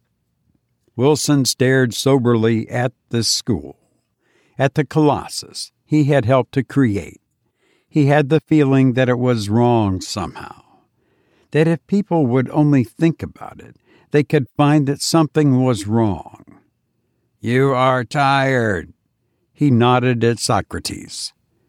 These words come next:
"Yes, I'm tired. I will go home." Once on the way home, he stared back toward the school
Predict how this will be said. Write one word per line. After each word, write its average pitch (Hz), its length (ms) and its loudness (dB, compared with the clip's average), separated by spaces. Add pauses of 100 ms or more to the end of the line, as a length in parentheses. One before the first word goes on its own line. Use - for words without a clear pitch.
(200)
"Yes, 107 500 0
I'm 95 240 0
tired. 76 500 -8 (380)
I 110 200 -2
will 113 160 2
go 92 220 0
home." 73 420 -10 (600)
Once 123 380 -2
on 123 220 0
the 120 100 2
way 117 260 2
home, 107 500 0 (260)
he 135 140 -2
stared 131 520 0
back 131 300 -2 (160)
toward 123 360 0
the 104 100 -2
school 113 600 0